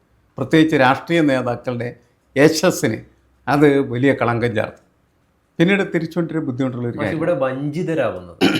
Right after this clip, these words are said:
Speaker 2: പറ്റിക്കപ്പെടുന്നത് യഥാർത്ഥത്തിൽ ജനമാണ്.
Speaker 1: അതെ.
Speaker 2: ജനം ഇവരെന്തൊക്കെയോ വലിയ സംഭവങ്ങളാണ്, വലിയ എന്തോ ഇതാണെന്നൊക്കെ വിചാരിച്ചിട്ട് രാഹുലിനെയൊക്കെ വലിയ രീതിയിൽ ആരാധിച്ചിട്ടുണ്ട്. ഉള്ളിൽ നോക്കുമ്പോഴാണ്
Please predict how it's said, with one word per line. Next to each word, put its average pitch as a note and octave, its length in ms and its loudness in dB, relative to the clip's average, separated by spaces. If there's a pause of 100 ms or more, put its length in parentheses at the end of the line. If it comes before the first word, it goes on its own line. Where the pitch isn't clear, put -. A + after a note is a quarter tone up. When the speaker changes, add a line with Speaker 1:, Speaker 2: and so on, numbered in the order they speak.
(180)
Speaker 2:
പറ്റിക്കപ്പെടുന്നത് C3+ 840 -8
യഥാർത്ഥത്തിൽ G#2+ 480 -8 (140)
ജനമാണ്. F#2+ 480 -14 (360)
Speaker 1:
അതെ. A#2+ 180 2
Speaker 2:
ജനം D#3 260 4
ഇവരെന്തൊക്കെയോ C#3+ 800 -2
വലിയ A#2+ 340 -6
സംഭവങ്ങളാണ്, G#2 1000 -10 (240)
വലിയ A2 300 -10
എന്തോ G#2 240 -12 (320)
ഇതാണെന്നൊക്കെ G#2 500 -10
വിചാരിച്ചിട്ട് A#2 480 -10
രാഹുലിനെയൊക്കെ C#3+ 580 -6 (100)
വലിയ C3 320 -4
രീതിയിൽ F3 320 -6
ആരാധിച്ചിട്ടുണ്ട്. D#3 840 -6 (460)
ഉള്ളിൽ E3+ 420 -2
നോക്കുമ്പോഴാണ് E3 720 -2